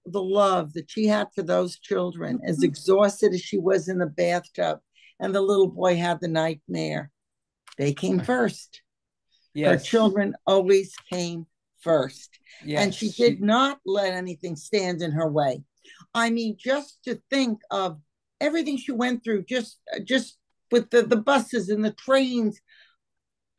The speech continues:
Speaker 1: you, you say to yourself, "Could I have done that?"
Speaker 3: <laughs>
Speaker 1: You know,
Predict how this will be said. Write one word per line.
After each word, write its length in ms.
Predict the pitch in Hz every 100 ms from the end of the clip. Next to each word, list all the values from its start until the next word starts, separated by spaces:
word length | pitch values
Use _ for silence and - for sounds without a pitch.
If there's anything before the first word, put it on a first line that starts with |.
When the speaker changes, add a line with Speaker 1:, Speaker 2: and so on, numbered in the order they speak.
| _ _ - _ _
Speaker 1:
you, 100 | 233
you 160 | 220 240
say 220 | 226 247
to 60 | 233
yourself, 440 | 226 214 220 196 - _ -
"Could 160 | 165
I 200 | 139 175 220
have 180 | 233
done 260 | 254 254 254
that?" 280 | 269 294 294 _ _ _ _ _ -
Speaker 3:
<laughs> 100 | 98 - - -
Speaker 1:
You 120 | 180
know, 320 | 208 233 294